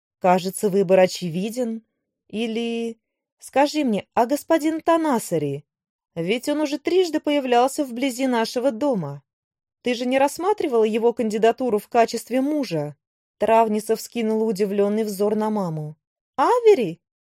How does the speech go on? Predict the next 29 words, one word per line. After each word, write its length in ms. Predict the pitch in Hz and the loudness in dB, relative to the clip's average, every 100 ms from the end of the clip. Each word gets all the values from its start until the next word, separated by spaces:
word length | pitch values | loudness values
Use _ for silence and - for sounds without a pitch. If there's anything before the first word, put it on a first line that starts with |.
| _ _ _ - | _ _ _ -12
Я... 580 | 233 311 320 320 311 - _ - | 0 2 4 4 2 -2 _ -8
нет, 480 | 349 415 427 349 240 | -2 2 4 2 0
наверное. 720 | 320 311 247 180 175 160 156 _ _ _ _ _ - | 0 2 0 -2 -4 -8 -12 _ _ _ _ _ -2
Тут 280 | 359 - - | -2 2 4
видишь, 280 | 415 392 | 4 4
какое 440 | - 269 269 277 294 | 0 0 2 0 0
дело. 560 | 247 302 233 156 156 - _ _ _ _ _ | -2 0 0 -2 -8 -16 _ _ _ _ _
Он 340 | - 302 330 | -2 0 0
не 100 | 349 | -6
просто 440 | 339 370 370 - 269 | -2 0 0 0 0
так 260 | 285 277 | 2 2
стал 240 | - 269 269 | 2 2 2
больше 360 | 254 269 - | 2 0 0
времени 360 | 240 269 247 233 | 0 0 -2 -2
проводить 480 | 220 220 233 247 - | 0 2 2 0 -4
в 60 | |
наших 340 | 240 254 240 - | -2 -2 -4 -6
кварталах. 720 | 254 285 294 254 170 147 - _ _ _ _ _ - | -2 -2 -2 -4 -4 -6 -10 _ _ _ _ _ -18
Я... 640 | 254 320 330 320 320 320 _ _ | -6 -2 0 2 0 -2 _ _
как 200 | 339 269 | -6 -4
бы 120 | 214 | -2
это 160 | 208 196 | -4 -4
сказать... 600 | - 208 185 190 - - _ _ _ | -6 -6 -4 -4 -6 -14 _ _ _
Случайно 720 | - - 330 330 381 403 415 320 | -12 -6 -4 -2 2 2 2 2
дала 260 | 285 330 | 4 4
ему 260 | 359 339 339 | 2 0 -4
испить 540 | 339 - - 381 339 | -4 -6 -2 0 0
любовный 440 | 247 226 330 330 339 | -4 -2 -2 -2 -4
напиток». 580 | 339 339 285 214 156 | -6 -6 -6 -6 -8